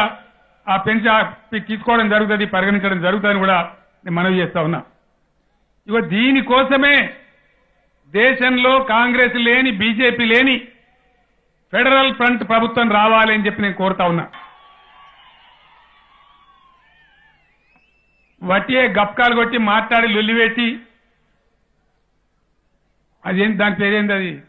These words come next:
సోషల్ మీడియా. ఈ బీజేపీ వాళ్ళు ఒక పది ఇరవై గ్రూపులు మోగు చేశారు దానిలో. మొన్న కరీంనగర్లో నేను మాట్లాడిన కానించి నన్ను తిట్టింది, ఇది కూడా తిడతానుగా.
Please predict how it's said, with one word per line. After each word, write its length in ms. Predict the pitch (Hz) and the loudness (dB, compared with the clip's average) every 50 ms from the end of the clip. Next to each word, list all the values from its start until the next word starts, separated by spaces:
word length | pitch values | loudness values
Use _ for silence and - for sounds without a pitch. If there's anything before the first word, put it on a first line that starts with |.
| _ _ | _ _
సోషల్ 340 | - 202 240 233 240 247 247 | -2 0 0 0 0 0 0
మీడియా. 360 | 226 226 226 226 226 196 - - - - _ _ _ _ _ _ _ _ _ _ _ _ _ _ _ _ _ _ _ _ _ _ _ _ _ _ _ _ _ _ _ _ _ _ _ - | 0 0 2 2 2 0 -2 -4 -10 -20 _ _ _ _ _ _ _ _ _ _ _ _ _ _ _ _ _ _ _ _ _ _ _ _ _ _ _ _ _ _ _ _ _ _ _ -8
ఈ 100 | - 233 | -4 -4
బీజేపీ 520 | 202 165 185 226 240 226 254 247 240 - 254 | -2 0 0 0 2 2 2 2 2 2 2
వాళ్ళు 160 | 247 254 247 | 2 4 4
ఒక 160 | 247 240 - | 2 2 2
పది 160 | 233 233 226 | 2 2 2
ఇరవై 180 | 247 240 233 226 | 0 0 0 0
గ్రూపులు 300 | 185 196 240 233 262 254 | 0 0 0 0 2 2
మోగు 180 | 233 226 226 | 2 2 2
చేశారు 300 | 233 233 226 196 220 208 | 2 2 0 0 -2 -2
దానిలో. 280 | 190 196 196 190 180 - - - _ _ _ _ _ _ _ _ _ _ _ _ _ _ _ _ _ _ _ _ _ _ _ _ _ _ _ - | 0 0 0 0 -2 -4 -8 -12 _ _ _ _ _ _ _ _ _ _ _ _ _ _ _ _ _ _ _ _ _ _ _ _ _ _ _ -6
మొన్న 200 | 190 226 247 254 | -2 0 0 0
కరీంనగర్లో 640 | 233 - 208 220 247 254 262 262 269 269 262 262 262 | 2 2 2 2 2 2 4 4 4 4 4 4 4
నేను 220 | 262 262 262 254 240 | 2 2 2 2 2
మాట్లాడిన 460 | 220 220 240 240 240 262 254 262 254 | 4 4 2 2 2 2 2 2 2
కానించి 340 | 240 247 240 247 247 254 254 | 2 2 0 0 0 0 0
నన్ను 140 | 254 240 | 0 0
తిట్టింది, 360 | - - 220 196 254 269 262 262 | -2 -4 -4 0 2 2 2 2
ఇది 100 | 240 240 | 2 2
కూడా 140 | 233 226 | 0 0
తిడతానుగా. 460 | 214 214 208 240 226 220 220 180 - | 0 0 0 0 0 0 0 -2 -4